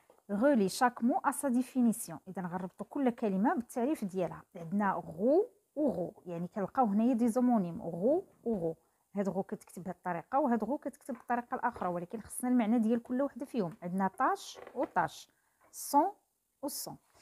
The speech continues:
كل وحدة غنقلبوا لها على المرادف ديالها أو لا ديفينيسيون ديالها اللي كاينة هنا. نمشيو عند غو وغو. غو هي عجلة. إذا غو هي لا بارتي دان فييكول كي لوي بيرمي دو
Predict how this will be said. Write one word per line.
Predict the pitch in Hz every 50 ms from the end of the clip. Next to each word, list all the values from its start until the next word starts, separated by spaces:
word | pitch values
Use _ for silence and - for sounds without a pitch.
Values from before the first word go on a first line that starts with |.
| - - - _ _ -
كل | - 269 262
وحدة | 247 233 - 254 302
غنقلبوا | 349 311 247 - - 233 226 202 190 208
لها | 214 247
على | 349 311 220 208 240
المرادف | 247 233 226 226 226 220 214 208 311 339 - 202
ديالها | 165 175 185 185 180 170 202 269
أو | - - 254 226
لا | 214 208
ديفينيسيون | 202 185 202 - - 233 214 214 - - 269 269 269 233
ديالها | 196 208 196 180 226
اللي | 240 233
كاينة | 233 - 208 180 151
هنا. | 143 143 143 - _ _ - - - - - _ - _ _ _ _ _ _ - - 175
نمشيو | 196 190 - - - 330 302
عند | 269 233 233 214 180
غو | 185 - 220 285 381 453 - _ _ _ -
وغو. | 214 226 196 - - - _ _ _ _ _ - - _ _ _ _ _ - 170
غو | - 202 277 403 640 - _ -
هي | 190 202 208 254 330
عجلة. | 226 208 240 254 185 202 190 160 147 151 - _ _ _ _ _ _ _ _ _ _ - 196
إذا | 160 170 170 160 - _ _ -
غو | - 170 170 175 220 294 403 494 - 190
هي | 165 165 190 226
لا | 214 208 - -
بارتي | 233 202 - - - 330
دان | 220 233 233 208
فييكول | 180 214 208 208 208 - - 320 330
كي | - - - 247 220
لوي | 208 208 208 -
بيرمي | - 214 202 196 247 392 494 - -
دو | 202 190 269 359 480